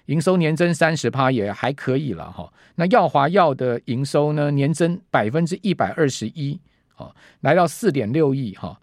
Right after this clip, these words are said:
八月营收四点六亿，一个月的营收已经是去年全年的营收了，<laughs> 好，然后月增百分之二点九哈，这个创下历史次高的营收纪录。信邦，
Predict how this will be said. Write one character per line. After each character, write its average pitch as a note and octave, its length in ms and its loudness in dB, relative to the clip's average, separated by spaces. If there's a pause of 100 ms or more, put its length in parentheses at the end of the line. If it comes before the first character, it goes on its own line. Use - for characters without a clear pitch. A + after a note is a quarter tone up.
八 D#3+ 120 2
月 E3+ 140 2
营 C#3+ 100 0
收 D#3+ 160 0
四 D#3+ 160 -6
点 A#2+ 160 -2
六 C3 200 0
亿， B2+ 180 -4 (320)
一 G3 140 0
个 A3 120 6
月 G#3+ 140 4
的 F3 80 2
营 D#3 120 0
收 E3+ 180 2
已 - 20 0
经 D3+ 100 0
是 E3+ 60 0
去 E3+ 220 -2
年 C3 180 0
全 C3 180 -2
年 C3 140 -2
的 A#2+ 60 -2
营 A2 180 -4
收 A2+ 280 -2
了， F#2 160 -6
<laughs> C#3 520 0 (380)
好， C#3+ 160 4
然 D#3 100 4
后 F3+ 60 2
月 G3+ 160 4
增 F3 180 2
百 B2+ 160 2
分 D3+ 160 0
之 E3+ 80 2
二 D3+ 140 4
点 B2+ 240 -2
九 A2 240 -4
哈， A2 240 -4
这 D3+ 100 -4
个 D3 340 2 (300)
创 F3 180 2
下 E3 140 2
历 E3+ 160 0
史 A2 160 -6
次 D#3 240 -2
高 C3+ 180 4
的 B2+ 120 0
营 A2 120 -2
收 C3 220 -2
纪 C3 160 -4
录。 B2 160 -2
信 G3+ 260 0
邦， E3+ 300 2